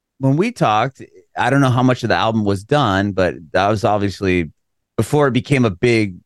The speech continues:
world stage news, he-, at least here in the United States. Were you guys focusing on that at that point, or was that, like, did,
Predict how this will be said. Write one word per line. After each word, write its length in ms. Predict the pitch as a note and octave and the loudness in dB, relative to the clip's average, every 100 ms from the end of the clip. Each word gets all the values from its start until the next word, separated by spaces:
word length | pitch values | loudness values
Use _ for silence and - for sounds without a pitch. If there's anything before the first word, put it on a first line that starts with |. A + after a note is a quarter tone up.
| _ _ _ | _ _ _
world 540 | A#2 A#2 A2 G2+ E2+ - | 0 2 2 -2 -6 -12
stage 440 | - A2+ G2+ F2 | -2 0 0 2
news, 460 | A#2 B2 A2+ G#2+ G2 | 2 4 4 2 0
he-, 140 | - | -4
at 140 | G2 A#2 | 0 0
least 180 | A#2 | 0
here 220 | - A#2 A#2+ | -4 0 0
in 80 | |
the 60 | G#2+ | 2
United 280 | G2+ F#2+ F2 | 0 0 -2
States. 440 | - A#2 G#2+ G2 - _ _ - | -4 0 0 -2 -6 _ _ 0
Were 140 | A#2 | 2
you 480 | B2+ D3+ C#3+ A2 F#2+ _ | 4 4 2 -4 -14 _
guys 420 | A2+ A#2+ A2 G2 - _ _ _ _ | 0 0 0 -4 -18 _ _ _ _
focusing 440 | D3 D#3 D3+ D#3+ C#3+ | 0 0 0 2 2
on 180 | C#3 C3 | 2 2
that 260 | B2+ A#2+ - _ _ _ _ G#2+ | 2 -2 -6 _ _ _ _ -2
at 180 | G#2 - | -2 0
that 220 | G2 - | -4 -2
point, 260 | G3 C4 | 0 2
or 100 | D3+ | 2
was 180 | A#2 G#2+ | 2 2
that, 280 | B2 B2 E2+ | 0 0 0
like, 220 | A2 G2 | -2 -2
did, 200 | A#2 F#2 | -4 -6